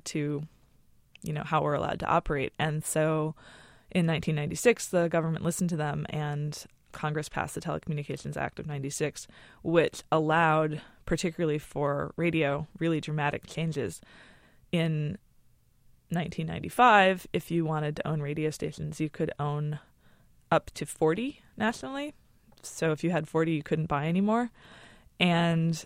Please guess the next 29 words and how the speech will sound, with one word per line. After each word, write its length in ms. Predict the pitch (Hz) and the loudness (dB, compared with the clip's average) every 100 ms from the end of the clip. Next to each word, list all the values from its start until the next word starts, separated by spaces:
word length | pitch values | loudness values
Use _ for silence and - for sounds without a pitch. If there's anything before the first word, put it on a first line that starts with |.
| - | -8
when 180 | 165 165 | 0 0
this 140 | 156 | 2
act 240 | - 156 - | 2 0 0
was 120 | 156 | -6
passed 300 | - 151 - | -4 -4 -4
in 60 | 160 | -4
nineteen 320 | 147 - 147 | -4 -4 -4
ninety-six, 580 | 139 139 175 160 - - - - - | -4 -2 0 0 -2 -12 -20 -20 -4
you 140 | 165 | -2
could 180 | - 175 | 2 2
own 240 | 156 156 - | 2 2 2
up 160 | 160 - | -2 -2
to 120 | - | -2
eight 180 | 180 190 | 0 0
in 140 | - 160 | 0 -2
a 60 | |
single 320 | - 175 165 | -2 0 0
market 520 | 160 143 147 147 135 - - | 0 -2 0 0 -2 -4 -6
and 340 | 143 143 165 | -4 -2 -4
a 80 | - | -6
totally 400 | - 170 165 151 | 2 2 4 2
unlimited 460 | 151 165 160 156 151 | 0 2 2 0 -4
number 420 | 143 - - - _ - - | -4 -2 -6 -8 _ -16 -6
nationally. 540 | 139 - 82 80 208 - - - - | -6 -6 -8 -8 -10 -14 -20 -20 -14
So 640 | - - 170 160 156 160 - - - _ _ - | -4 6 6 8 4 2 -2 -20 -20 _ _ -4
that 200 | - 160 | 4 4
meant 220 | 156 147 - | 4 0 0
that 160 | - | 0
by 480 | 143 147 - - | 2 2 2 0